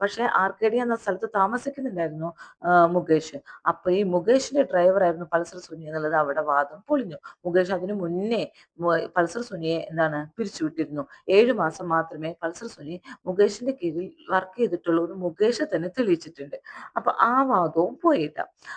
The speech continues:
അപ്പൊ അങ്ങനെ അവിടെ ഉണ്ടായിരുന്ന ഒരു പ്രോബ്ലം, ആർ കെ ഡിയിൽ ഒരു പ്രോബ്ലം ഉണ്ടായിട്ടുണ്ട് പോലീസ് അന്വേഷിച്ചപ്പോ. പക്ഷെ ആ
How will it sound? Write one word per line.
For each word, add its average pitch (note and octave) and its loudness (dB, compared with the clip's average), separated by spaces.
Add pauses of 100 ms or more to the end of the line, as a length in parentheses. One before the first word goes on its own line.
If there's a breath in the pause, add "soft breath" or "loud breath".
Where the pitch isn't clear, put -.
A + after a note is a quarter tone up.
(160 loud breath)
അപ്പൊ C4+ 0
അങ്ങനെ D4 2
അവിടെ A#3 2
ഉണ്ടായിരുന്ന A3 4
ഒരു G3+ -2
പ്രോബ്ലം, E3+ 6
ആർ G3 4 (100)
കെ B3+ 2
ഡിയിൽ A#3+ 4
ഒരു A#3+ 0
പ്രോബ്ലം G#3 8
ഉണ്ടായിട്ടുണ്ട് G3+ -2 (220 loud breath)
പോലീസ് A#3 6
അന്വേഷിച്ചപ്പോ. F3+ -6
പക്ഷെ F#3 2
ആ F3+ 8